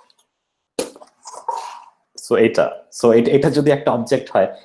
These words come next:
এবং এখান থেকে এ যা বের হইতেছে, আমি যদি তার পাশে বসে থাকতাম, তাহলে আমি তাকে যেরকম দেখতাম, সেটা হচ্ছে লুমিনোসিটি, সেটা হচ্ছে এল।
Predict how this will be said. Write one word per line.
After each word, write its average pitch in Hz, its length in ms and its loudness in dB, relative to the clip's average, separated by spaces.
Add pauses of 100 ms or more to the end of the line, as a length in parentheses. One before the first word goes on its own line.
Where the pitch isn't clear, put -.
(120)
এবং 120 200 4
এখান 139 220 -2
থেকে 143 140 2 (180)
এ - 20 2 (140)
যা 120 80 4 (140)
বের 131 200 4
হইতেছে, 143 400 -2
আমি 123 180 -2
যদি 135 120 -4 (140)
তার 127 140 2 (100)
পাশে 139 200 0 (100)
বসে 127 260 -2
থাকতাম, - 300 -10 (380)
তাহলে 143 280 2
আমি 143 140 -2
তাকে 131 220 2
যেরকম 120 260 2 (160)
দেখতাম, 107 280 -6 (360)
সেটা 143 220 0
হচ্ছে 143 220 -2
লুমিনোসিটি, 98 480 -6 (160)
সেটা 117 200 -2
হচ্ছে 120 180 -2 (120)
এল। 85 100 -8